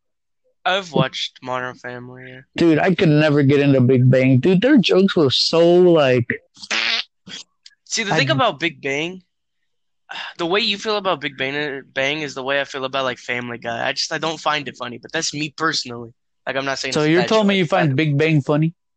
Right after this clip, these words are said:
Speaker 1: No, fuck Big
Speaker 2: I was
Speaker 1: Bang.
Speaker 2: about to
Speaker 1: That
Speaker 2: s-
Speaker 1: shit's whack.
Speaker 2: I,
Speaker 1: No, I like
Speaker 2: a little bit of How I Met Your Mother. That was just a stupid show, but it was still funny though.
Speaker 1: I think I've s-,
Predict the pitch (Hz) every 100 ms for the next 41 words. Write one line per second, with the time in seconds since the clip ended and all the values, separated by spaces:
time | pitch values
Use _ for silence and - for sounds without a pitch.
0 | _ _ _ _ _ 160 160 131 117 113
1 | - - - 151 139 135 135 127 - -
2 | - 120 117 _ _ _ _ _ _ _
3 | - - 151 170 165 127 113 123 202 226
4 | 233 214 160 160 151 143 131 135 135 139
5 | 131 131 131 135 - 143 185 151 143 131
6 | 120 135 123 117 131 127 135 196 - 139
7 | 139 135 131 135 _ _ _ _ _ _
8 | _ _ _ _ _ _ _ _ _ _
9 | - - - - 156 160 214 277 262 -